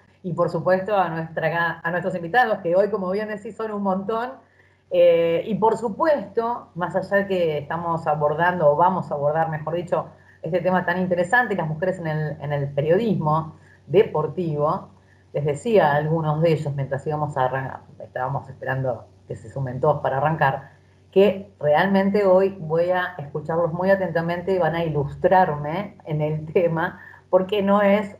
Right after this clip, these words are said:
uno de los temas en donde, digamos, más nos desarrollamos, sobre todo todavía en la carrera, este, estamos pensando en nuevos contenidos para un plan de estudio un poco más ayornado a los tiempos que corren, pero, y por supuesto el tema de comunicación y género es una,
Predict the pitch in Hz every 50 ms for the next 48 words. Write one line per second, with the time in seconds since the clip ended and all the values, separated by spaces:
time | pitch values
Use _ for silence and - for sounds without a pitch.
0 | _ - 190 196 202 202 196 180 160 165 156 - - 180 175 190 190 185 - 170
1 | 156 147 147 151 156 160 165 160 143 131 131 139 147 147 139 143 - - 143 135
2 | 139 147 147 147 147 139 - 139 131 131 143 143 - 202 220 214 190 165 - 147
3 | 139 135 131 - 180 170 160 156 - 139 131 135 151 160 160 151 143 139 - -
4 | 135 135 151 170 170 180 170 160 - - - - - - - - - _ - 151
5 | 147 143 - - - 147 143 139 139 139 - - 160 175 151 - - 175 165 165
6 | 151 - 214 208 208 208 208 202 196 185 180 160 156 160 170 170 170 165 - 160
7 | 151 151 160 160 185 226 240 233 226 214 202 196 190 190 196 139 139 143 147 143
8 | 143 143 147 143 143 143 143 - 143 151 147 147 139 _ _ _ - 127 135 -
9 | - 151 156 151 151 143 139 139 147 - 147 147 147 147 147 - 151 147 - 139
10 | 135 160 160 160 151 151 151 117 - - - - - - - - 151 160 170 165
11 | - - 196 185 180 190 190 - 190 185 240 240 240 233 233 247 254 247 - -
12 | 180 175 170 170 170 165 - - 220 190 160 170 139 147 143 139 151 139 - 156
13 | 139 156 156 160 156 151 156 147 147 147 147 143 143 139 - 151 143 139 139 143
14 | 147 147 147 147 139 139 131 - - 151 147 143 143 139 143 - -